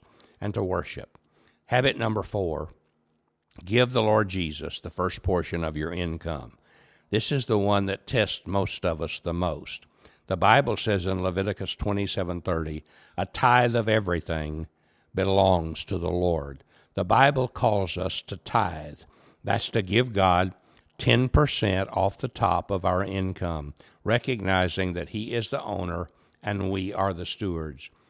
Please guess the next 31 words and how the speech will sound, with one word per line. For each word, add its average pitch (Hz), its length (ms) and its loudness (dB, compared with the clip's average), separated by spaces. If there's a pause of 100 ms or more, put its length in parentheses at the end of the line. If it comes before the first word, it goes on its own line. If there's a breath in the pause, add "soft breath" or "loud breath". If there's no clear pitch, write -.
(280 soft breath)
Jesus 107 480 0
challenged 123 680 -2
us 82 280 -6
to 82 200 -10
lay 101 200 -2
up - 180 -4
treasures 104 560 -2
in 87 160 -4
heaven 87 480 -8 (600 soft breath)
where 92 560 -2 (260 soft breath)
no 107 160 2
thieves 110 500 -2
can 104 200 -2
break 104 260 0
in 110 140 0
and 104 120 -2
steal, 101 560 0
where 95 300 -4 (240 soft breath)
nothing 107 380 0
can 101 180 -4
destroy 101 500 -2
our 98 180 0
possessions. 95 680 -6 (400 soft breath)
Malachi 107 600 4
three 98 200 -2
ten 151 320 -4
challenged, 85 600 -2
"Bring 101 260 -2
the 90 140 -4
whole 110 320 -2
tithe 80 460 -2